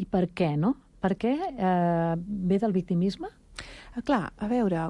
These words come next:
Speaker 2: quan nosaltres, eh, eh, quan fem un diagnòstic i, i, i d'alguna manera se't diu que tens una malaltia, eh,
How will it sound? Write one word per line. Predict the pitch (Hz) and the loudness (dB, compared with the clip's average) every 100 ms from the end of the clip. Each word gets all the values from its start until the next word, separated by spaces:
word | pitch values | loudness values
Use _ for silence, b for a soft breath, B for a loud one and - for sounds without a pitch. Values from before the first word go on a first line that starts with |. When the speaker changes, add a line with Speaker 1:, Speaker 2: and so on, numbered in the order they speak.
| - | -2
Speaker 2:
quan | 220 | 0
nosaltres, | 214 214 269 285 320 311 277 - | 0 0 0 0 2 2 0 -4
eh, | 202 190 180 175 175 170 170 - - - | -2 0 0 0 0 0 -2 -2 -4 -6
eh, | - - - - - | -6 -8 -8 -6 -6
quan | - 196 | -2 0
fem | 196 240 | 2 4
un | 220 | 4
diagnòstic | 175 156 165 185 185 - 170 170 | 2 0 0 0 -2 -4 -4 -2
i, | 170 165 165 165 B B - | 0 0 0 -4 B B -4
i, | 180 165 165 165 165 | 0 2 0 0 -2
i | |
d'alguna | 170 170 180 190 | -2 0 2 2
manera | 180 180 | 4 2
se't | - 170 | 0 -2
diu | 165 | 0
que | - 175 | 0 0
tens | 170 - | -2 0
una | 170 | 0
malaltia, | 165 156 151 208 196 165 165 B B B B B - | 2 0 0 2 2 2 0 B B B B B -8
eh, | 175 165 165 165 160 135 - - - | -2 2 2 2 2 0 -4 -8 -10